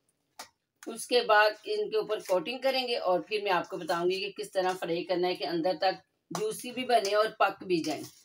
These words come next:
इसके साथ serve करेंगे ये भी। चलें जी, ये मैरिनेट हो गया wings, chicken wings।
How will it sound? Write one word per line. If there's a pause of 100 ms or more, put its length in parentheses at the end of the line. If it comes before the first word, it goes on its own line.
(920)
इसके
साथ
serve
करेंगे
ये
भी। (300)
चलें
जी, (540)
ये
मैरिनेट
हो
गया (680)
wings,
chicken
wings।